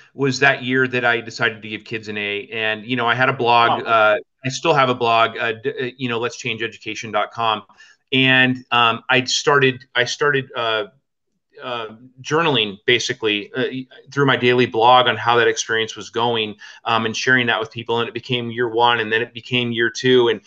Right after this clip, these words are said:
Speaker 1: and, um, and so it became Project one eighty, mostly because, you know, as, even as I put on the book, you know, um,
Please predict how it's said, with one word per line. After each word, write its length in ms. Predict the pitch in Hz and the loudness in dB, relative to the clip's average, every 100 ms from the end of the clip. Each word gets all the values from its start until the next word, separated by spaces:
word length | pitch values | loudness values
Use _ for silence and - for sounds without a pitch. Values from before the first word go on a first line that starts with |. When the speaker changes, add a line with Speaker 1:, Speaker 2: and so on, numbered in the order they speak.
| - - _ | -18 -20 _
Speaker 1:
and, 320 | 131 131 123 120 139 | 2 4 2 0 0
um, 280 | 131 127 127 | 2 2 0
and 120 | 139 | 0
so 180 | 131 175 | 2 2
it 60 | 160 | 0
became 280 | 147 190 185 | 0 -2 0
Project 360 | 190 180 147 | 0 0 -2
one 140 | 160 151 | -4 -2
eighty, 340 | 151 156 147 | -2 -4 -6
mostly 420 | 139 147 175 - 160 | -2 0 0 -2 -4
because, 640 | 143 151 139 135 127 - | -4 0 2 2 0 -6
you 120 | 143 | -4
know, 100 | 139 | 0
as, 200 | 127 127 - | 0 -2 -6
even 240 | 175 180 | -8 -4
as 140 | 165 139 | -2 -2
I 80 | |
put 160 | 123 131 | -2 -2
on 100 | 123 | -2
the 60 | 107 | -2
book, 340 | 110 110 - | -2 -2 -2
you 100 | 127 | -6
know, 220 | 117 117 113 - - _ | -2 -2 -4 -12 -20 _
um, 300 | 123 123 120 | 0 2 0